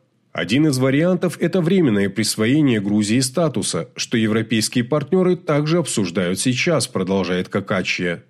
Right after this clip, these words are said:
То есть страна может получить статус временно, а после парламентских выборов, если они пройдут демократично, статус будет оформлен окончательно или наоборот.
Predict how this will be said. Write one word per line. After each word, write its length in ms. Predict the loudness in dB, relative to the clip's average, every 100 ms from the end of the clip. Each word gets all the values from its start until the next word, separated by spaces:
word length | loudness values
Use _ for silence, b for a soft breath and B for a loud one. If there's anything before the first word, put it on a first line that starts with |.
| _
То 100 | 2
есть 300 | 2 -2 -6
страна 440 | -2 0 2 2
может 360 | 2 0 0 0
получить 400 | 0 2 -2 -2
статус 400 | -2 0 0 0
временно, 540 | 2 2 2 0 -4
а 80 | -6
после 360 | -4 -4 -2 -2
парламентских 760 | 0 0 0 0 -2 -2 -4
выборов, 560 | 0 0 2 -2 -4 -10 -4
если 340 | 0 0 0
они 200 | 0 2
пройдут 360 | 0 0 0 -2
демократично, 880 | -2 0 0 0 0 0 2 0 0
статус 500 | -4 0 0 2 0
будет 340 | 2 2 2
оформлен 600 | 0 0 0 2 2 2 -2
окончательно 920 | -4 -2 0 0 0 2 2 2 -2 -2
или 160 | 2 4
наоборот. 720 | 4 2 0 -2 -2 -4 -6